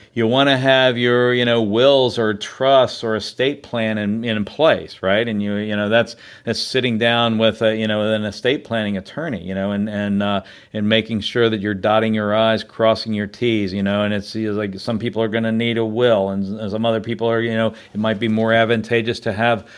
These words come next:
you know, so, uh, maybe a trust or two to, to be able to structure things. You know, it's not necessarily for everybody, but there are certain situations where it may end up being a better scenario.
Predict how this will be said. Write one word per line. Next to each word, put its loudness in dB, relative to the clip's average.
you -6
know, 2
so, -6
uh, -4
maybe -2
a 0
trust -2
or -2
two -4
to, -4
to -12
be -4
able -2
to -4
structure -2
things. -8
You -4
know, -2
it's -8
not -2
necessarily 0
for -2
everybody, 2
but -2
there 0
are 2
certain -6
situations -4
where 0
it -2
may 0
end 0
up 0
being 0
a -4
better 0
scenario. -2